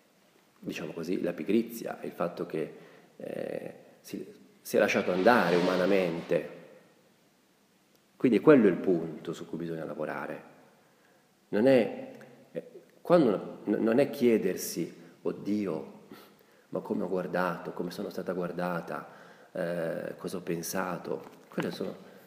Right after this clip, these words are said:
è un mondo di pensieri, cioè di cose che non esistono, non esistono, inesistenti.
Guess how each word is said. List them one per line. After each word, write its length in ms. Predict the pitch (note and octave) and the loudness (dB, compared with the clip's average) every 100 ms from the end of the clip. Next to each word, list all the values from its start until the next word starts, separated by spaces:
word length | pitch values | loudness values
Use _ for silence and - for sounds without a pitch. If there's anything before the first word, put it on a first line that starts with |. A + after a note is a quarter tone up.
| - - - _ - _ | -20 -20 -20 _ -20 _
è 100 | B2 | -4
un 240 | B2 B2 | 0 0
mondo 920 | C3 C#3+ C#3 C#3 C#3 C#3 C#3 C3 - - - - | 2 2 0 0 0 2 2 0 -10 -16 -16 -4
di 240 | F#2+ A#2+ | 0 2
pensieri, 1300 | A2 G#2 G#2 - - F#2+ F2+ E2 E2 E2+ F2 - - - _ _ _ _ _ _ _ | 0 -2 -4 -8 -4 -2 0 -4 -4 -4 -6 -12 -20 -20 _ _ _ _ _ _ _
cioè 140 | - A2 | -4 -2
di 80 | B2 | 2
cose 280 | E3 C#3 | 0 0
che 80 | A#2+ | -2
non 160 | A#2+ D3+ | -2 -2
esistono, 680 | A#2 B2 - - - - - - _ _ _ | -4 -6 -8 -12 -16 -18 -20 -20 _ _ _
non 160 | C#3 B2 | -8 -6
esistono, 480 | G2 - - - - - - - _ _ - _ _ _ _ | -8 -10 -12 -12 -10 -12 -18 -20 _ _ -20 _ _ _ _
inesistenti. 960 | B2 C3+ G2+ - A#2 A2+ - - - | 0 0 -2 -2 -2 -2 -6 -10 -12